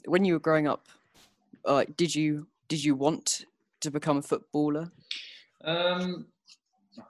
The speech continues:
Speaker 2: it sounds like a, an, an easy question, but, uh, yeah, I, I, I did, I did want to be a footballer, but at the same time, um, you have to sacrifice a hell of a lot. And I think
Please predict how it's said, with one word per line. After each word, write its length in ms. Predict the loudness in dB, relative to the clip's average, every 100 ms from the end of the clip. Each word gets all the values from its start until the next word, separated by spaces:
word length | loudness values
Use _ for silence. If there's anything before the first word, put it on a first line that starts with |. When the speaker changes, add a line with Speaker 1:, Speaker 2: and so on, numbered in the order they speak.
| _ -20 -20 -20 -20 _ _ -16
Speaker 2:
it 60 |
sounds 320 | -8 -4 -4
like 160 | -4 -4
a, 180 | -4 -2
an, 100 | -2
an 200 | 0 2
easy 260 | 2 2 2
question, 460 | 4 6 6 6
but, 180 | 4 2 2
uh, 20 |
yeah, 160 | 4 6
I, 120 | 6 4 4
I, 160 | 4 4
I 100 | 4
did, 260 | 6 4 4
I 40 |
did 200 | 2 4
want 140 | 4 2
to 40 |
be 100 | 0
a 40 |
footballer, 420 | 0 -2 -2 -4 -8
but 180 | -12 -14 -20 -18 -16 -14 -6
at 60 |
the 80 | -4
same 320 | 2 6 6
time, 640 | 6 2 0 0 -2 -4 -6 -10
um, 420 | -10 -10 -12 -20 _ _ _ _ _ _ _ _
you 180 | -6 -2
have 120 | -2
to 100 | -2
sacrifice 720 | -2 -2 -2 -6 -12 -14 -12 -14
a 40 | -16 _ -16
hell 140 | -14
of 60 | -14
a 100 | -16
lot. 220 | -16 -16
And 100 | -20
I 140 | -20 -16
think 260 | -14 -14